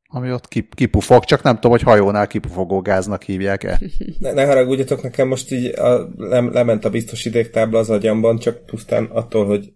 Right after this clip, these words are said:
Speaker 3: hogyha az ilyen, ugye van mostanában ez a nagyon divatos ilyen rose gold, izé, telefonfényezés, és hogyha az ilyen szálcsit-, szálcsi szólt, akkor az végül is
Speaker 2: <laughs>
Speaker 3: mat róz.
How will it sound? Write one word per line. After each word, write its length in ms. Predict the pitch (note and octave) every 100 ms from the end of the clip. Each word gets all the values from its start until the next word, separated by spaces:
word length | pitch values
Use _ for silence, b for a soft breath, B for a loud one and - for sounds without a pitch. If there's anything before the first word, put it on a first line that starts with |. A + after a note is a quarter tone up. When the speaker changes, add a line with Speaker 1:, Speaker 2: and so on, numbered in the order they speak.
| _
Speaker 3:
hogyha 640 | A2 G#2 - G#2+ A2 G#2+
az 220 | - A2 G#2+
ilyen, 400 | A2+ A2 A#2 A#2 _ _
ugye 260 | A2+ A2+
van 180 | A2 A#2
mostanában 560 | A2 - G#2 G#2+ G2 G#2+
ez 140 | G2+
a 340 | G#2+ G#2+ G#2 - -
nagyon 400 | - G#2 G2+ G#2
divatos 520 | G#2 G#2 G2+ G#2 G2+
ilyen 220 | G#2+ G2+ G2+
rose 460 | G#2+ G#2 G2 - -
gold, 640 | A2+ G2+ G2 G2 A#2 A#2 _ -
izé, 580 | A2 G2 G#2 G#2 G#2+ C3 _ - G2 G2 - - - G#2 - - -
telefonfényezés, 1200 | - G#2+ G#2 - G#2+ A2+ - A2+ G#2+ A2 A2+ A#2 -
és 140 | A2
hogyha 260 | A#2 - A#2
az 160 | A#2
ilyen 200 | A#2 A#2
szálcsit-, 580 | A#2 A2+ A2+ A#2 - - - -
szálcsi 560 | - - B2 A#2 A#2 A#2+
szólt, 320 | - B2 A#2+
akkor 260 | A2 C3
az 140 | B2+ A2+
végül 260 | A#2+ B2
is 220 | B2+ - A3 B2
Speaker 2:
<laughs> 180 | A#2+ C#3
Speaker 3:
mat 280 | B2+ A#2+
róz. 480 | A#2+ A#2+ G#2+ G#2+ -